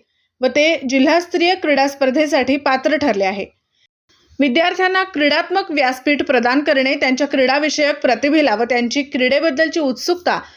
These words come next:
आणि आवड वाढवणे या उद्देशाने ही स्पर्धा आयोजित करण्यात आली होती. सर्व विजेत्या स्पर्धकांचे आर के ट्रस्टचे अध्यक्ष सन्माननीय श्री हरिप्रकाशजी केजरीवाल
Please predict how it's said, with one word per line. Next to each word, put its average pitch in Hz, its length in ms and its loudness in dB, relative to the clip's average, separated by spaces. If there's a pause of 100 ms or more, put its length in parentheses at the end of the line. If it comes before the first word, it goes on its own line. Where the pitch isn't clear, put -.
(280)
आणि 320 180 0
आवड 285 400 0
वाढवणे 254 600 2 (400)
या 302 160 0
उद्देशाने 330 520 0
ही 349 180 2
स्पर्धा 277 360 0
आयोजित 269 540 0
करण्यात 220 320 0
आली 214 140 0
होती. 220 260 -4 (540)
सर्व 359 300 2
विजेत्या 339 500 0
स्पर्धकांचे 285 720 0
आर 254 260 -2
के 320 180 0
ट्रस्टचे 302 540 -2
अध्यक्ष 277 420 0 (100)
सन्माननीय 302 720 0
श्री 277 240 0
हरिप्रकाशजी 294 800 0
केजरीवाल 269 600 0